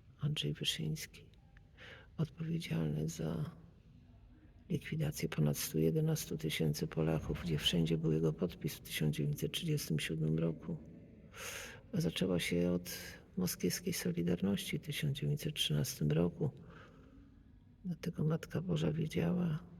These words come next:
Wszechwładna, objawiając się przy Moskwie w Komenskoje, w bi-, w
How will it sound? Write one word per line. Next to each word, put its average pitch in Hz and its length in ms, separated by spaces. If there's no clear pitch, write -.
Wszechwładna, 165 880
objawiając 165 540
się - 160
przy - 180
Moskwie 160 540
w - 80
Komenskoje, 156 720
w 156 40
bi-, 156 360
w - 360